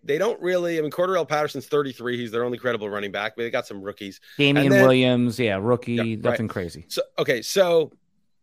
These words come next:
Speaker 1: the defense sucks. They're gonna have to throw. They're gonna be behind.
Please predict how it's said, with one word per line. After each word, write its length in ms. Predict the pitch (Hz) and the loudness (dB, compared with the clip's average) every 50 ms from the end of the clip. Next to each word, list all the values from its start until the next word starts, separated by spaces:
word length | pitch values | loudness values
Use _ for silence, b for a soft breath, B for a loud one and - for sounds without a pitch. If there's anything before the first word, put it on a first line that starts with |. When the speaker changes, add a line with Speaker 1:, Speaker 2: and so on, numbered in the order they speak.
| _ _ _ | _ _ _
Speaker 1:
the 100 | 143 143 | -16 -12
defense 400 | 123 165 220 - 233 214 190 - | -10 -10 -8 -6 -6 -6 -6 -8
sucks. 480 | - - 101 85 104 - - - - - | -8 -8 -8 -8 -10 -12 -16 -18 -16 -14
They're 140 | - 131 | -10 -8
gonna 160 | 127 143 156 151 | -6 -4 -4 -4
have 140 | 151 147 | -4 -6
to 80 | - - | -8 -12
throw. 300 | - - - 113 104 110 | -16 -10 -6 -6 -4 -4
They're 80 | 113 120 | -4 -6
gonna 140 | 127 135 | -6 -6
be 100 | 127 127 | -6 -6
behind. 480 | 120 110 101 95 85 85 90 98 - - | -8 -8 -8 -10 -10 -10 -10 -10 -12 -14